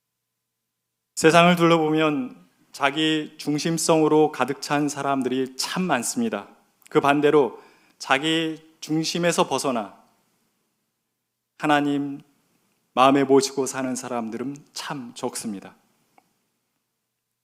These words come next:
저마다 자기 중심을 두고 살아가니 이 세상은 점점 사람 살기 힘든 세상으로 변해가고, 저마다 자기를 중심에 두고 하나님을 믿으니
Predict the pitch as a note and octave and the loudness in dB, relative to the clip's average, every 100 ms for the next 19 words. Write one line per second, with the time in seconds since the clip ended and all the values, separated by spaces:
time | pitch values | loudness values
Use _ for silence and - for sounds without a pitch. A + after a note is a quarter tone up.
0 | _ _ _ - - C3+ C#3+ C#3+ C#3 - | _ _ _ -6 4 6 8 6 4 -6
1 | - _ - D3+ D3+ E3 F3 D#3+ F3 F3 | -20 _ -4 0 2 0 0 0 0 0
2 | D#3 F3 E3+ E3 D#3+ D#3 E3 C#3 A2+ C3 | 2 2 2 2 4 4 2 -2 -4 -4
3 | D3 D#3 D3+ C#3 C3+ C3 C#3+ C3 A#2+ A#2 | -2 -2 -2 -4 -2 0 0 -2 -2 -4
4 | A#2+ C3 C3 - - - - A2+ B2 B2+ | 0 2 0 -4 -20 -18 -8 0 2 2
5 | A#2 G#2+ _ _ _ _ - A2+ A2 A2+ | 0 -8 _ _ _ _ -8 -6 -4 -6
6 | A2+ - D#3 D#3+ D3+ D#3 D3 C3+ C3+ B2+ | -6 -6 -4 -4 -2 -4 -4 -2 -4 -2
7 | A2+ G#2+ F2+ E2+ _ _ _ _ _ - | -4 -4 -10 -16 _ _ _ _ _ 2
8 | C3+ D3 C#3+ G#2+ - - - - C#3+ E3 | 6 6 4 0 -12 -20 -4 4 4 6
9 | F3 F3+ E3+ E3 E3 E3+ F#3 F3+ F3 D3+ | 4 4 2 -2 -2 0 2 2 0 0
10 | E3 - F3 F3 D#3+ E3 B2 B2 D#3 B2+ | -2 -2 -2 -2 -2 -2 0 0 0 -2
11 | - | -6